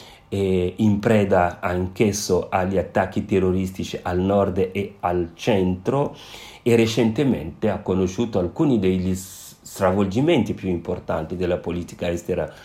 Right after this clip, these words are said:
africana. Eh, la fine della missione Barkhane, la missione francese Barkhane,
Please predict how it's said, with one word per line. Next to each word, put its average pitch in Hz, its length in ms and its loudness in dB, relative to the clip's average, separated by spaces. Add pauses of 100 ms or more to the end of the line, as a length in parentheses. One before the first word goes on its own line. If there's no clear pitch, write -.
(260)
africana. 85 760 0 (460)
Eh, 87 1080 2 (260)
la 101 120 2
fine 104 400 4
della 90 220 2
missione 92 400 0
Barkhane, 87 800 0 (500)
la 87 160 -6
missione 87 380 -2
francese 92 720 0
Barkhane, 87 800 -2